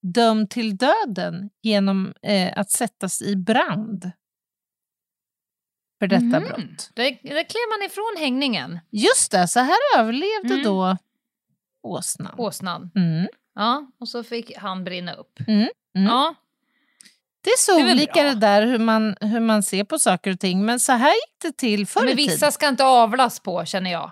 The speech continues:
Speaker 1: Nej, det är
Speaker 2: Och
Speaker 1: det håller jag med om.
Speaker 2: åsneknullare är, är en av dem som vi inte behöver avla på.
Speaker 1: <laughs> Ja, definitivt.
Speaker 2: Spontant.
Speaker 1: <laughs> Definitivt. Ja, det var veckans jätte, jätteviktiga lista.
Speaker 2: Där satt den.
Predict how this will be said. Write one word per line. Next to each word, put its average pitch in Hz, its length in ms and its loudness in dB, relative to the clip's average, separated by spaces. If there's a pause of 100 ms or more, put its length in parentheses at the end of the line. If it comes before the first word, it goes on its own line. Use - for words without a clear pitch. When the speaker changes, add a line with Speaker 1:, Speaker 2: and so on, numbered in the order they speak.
(160)
Speaker 1:
Nej, 196 280 4 (360)
det 330 340 -2
är 190 60 -14 (680)
Speaker 2:
Och 262 200 0
Speaker 1:
det 381 100 2
håller 254 160 4
jag 185 80 0
med 262 80 0
om. - 0 -
Speaker 2:
åsneknullare 277 540 2
är, 233 240 2
är 240 300 4
en 214 140 0
av 175 180 -2
dem 170 300 -8 (100)
som 202 180 0
vi 196 100 -2
inte 190 200 -4
behöver 185 320 2
avla 170 180 -6
på. 165 320 -10
Speaker 1:
<laughs> - 400 -16
Ja, - 420 0 (220)
definitivt. - 800 -10
Speaker 2:
Spontant. 190 680 -2 (1500)
Speaker 1:
<laughs> - 0 -
Definitivt. 208 880 -2 (1200)
Ja, 302 80 4
det 427 300 4
var 480 320 6
veckans 370 340 2 (340)
jätte, - 260 -4
jätteviktiga 392 840 4
lista. 214 640 0
Speaker 2:
Där 349 140 4
satt 381 400 2
den. 247 340 4